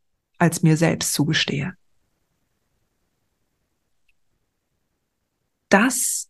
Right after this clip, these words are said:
ist dein Hebel. Das ist dein Weg. Willst du das Gutachten bestmöglich überstehen? Dann erde dich zuerst. Finde zuerst deine innere Mitte.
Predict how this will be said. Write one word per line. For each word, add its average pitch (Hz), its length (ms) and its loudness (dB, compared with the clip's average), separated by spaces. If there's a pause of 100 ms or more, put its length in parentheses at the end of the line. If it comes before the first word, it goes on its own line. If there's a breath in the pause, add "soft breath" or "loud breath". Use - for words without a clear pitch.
ist 208 420 0
dein 170 300 2
Hebel. 165 580 -2 (640)
Das - 320 0
ist - 300 -2
dein 156 320 4
Weg. - 480 -6 (1300)
Willst 185 400 6
du 214 160 4
das 220 280 6
Gutachten 185 720 2
bestmöglich 170 760 2
überstehen? 147 680 -4 (1800)
Dann 160 280 4
erde 180 340 6
dich 165 260 -4
zuerst. - 720 -4 (1040)
Finde 262 920 2
zuerst 190 840 -4
deine 180 400 0
innere 185 420 0
Mitte. 160 580 -2